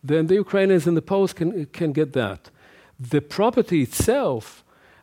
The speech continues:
um, there are many accounts of that. Uh, people move into it. There are many accounts by, by Ukrainians and Poles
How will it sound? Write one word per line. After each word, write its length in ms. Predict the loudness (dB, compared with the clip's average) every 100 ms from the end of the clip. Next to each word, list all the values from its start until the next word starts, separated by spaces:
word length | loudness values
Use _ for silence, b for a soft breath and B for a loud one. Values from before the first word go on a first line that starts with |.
| -6
um, 460 | -2 0 -2 -4 -8 b b -16
there 260 | -6 2 4
are 40 |
many 300 | 4 4 4
accounts 440 | 2 2 -2 -2 -4
of 120 | -6
that. 300 | -4 -2 -4 -10 -8
Uh, 120 | -6
people 340 | -4 -2 0 2
move 340 | 4 4 4
into 280 | 2 0 -4
it. 280 | -10 -12 -20 _ -8
There 140 | -2
are 40 |
many 220 | 0 2 2
accounts 300 | 2 0 2
by, 200 | 0 2
by 160 | 2
Ukrainians 540 | 2 0 -2 0 2 0
and 140 | -2
Poles 420 | -2 -2 -2 -6